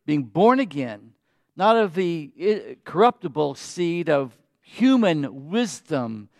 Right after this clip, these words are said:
and philosophy and opinions, the, the will and the word of man, not by that, that's corruptible, but by the incorruptible word of God, which is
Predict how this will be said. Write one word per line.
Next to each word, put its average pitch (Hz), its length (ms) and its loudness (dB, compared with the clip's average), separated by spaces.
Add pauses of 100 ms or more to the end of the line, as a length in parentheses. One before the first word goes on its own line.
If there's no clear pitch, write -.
(220)
and 151 240 0
philosophy 160 1040 0
and 131 440 -4
opinions, 147 1080 -2 (560)
the, 147 280 2 (140)
the 156 140 0
will 220 420 4
and 165 160 -2
the 156 60 -2
word 185 240 4
of 170 120 -2
man, 165 440 0
not 226 240 2
by 220 220 2
that, 165 480 2
that's 180 220 -4
corruptible, 170 920 0 (640)
but 190 160 2
by 196 140 6
the 165 200 -2
incorruptible 180 920 2 (120)
word 214 680 4 (100)
of 170 540 0
God, 180 400 0
which 151 240 -4
is 160 420 -6